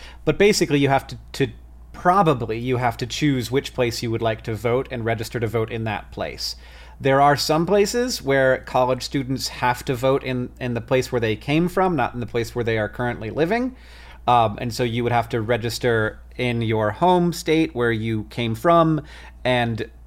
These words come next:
and yes, this is intentional complexity that has been added to the system. Um, and then you will have to absentee vote in that place. And so you probably should be setting that up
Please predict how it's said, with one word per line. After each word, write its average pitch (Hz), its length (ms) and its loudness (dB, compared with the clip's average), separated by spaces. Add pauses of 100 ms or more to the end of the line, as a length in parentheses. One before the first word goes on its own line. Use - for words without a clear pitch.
(220)
and 120 440 -4 (100)
yes, 123 280 0
this 127 200 -4
is 120 220 0 (120)
intentional 127 580 0
complexity 120 500 -2
that 107 100 -4
has 101 80 -6
been 107 120 -4
added 110 200 -4
to 127 60 -10
the 120 80 -10
system. 95 460 -4 (420)
Um, 110 460 4
and 123 120 0
then 123 140 0
you 120 80 0
will 117 80 2
have 117 160 2
to 120 100 -2
absentee 117 500 -4
vote 98 300 -2 (240)
in 117 160 -2
that 113 220 -4
place. 101 560 -6
And 113 180 -4
so 123 120 -2
you 110 240 -4
probably 117 460 -4
should 110 200 -10
be 113 140 -4
setting 110 320 -2
that 107 120 -2
up 104 280 -2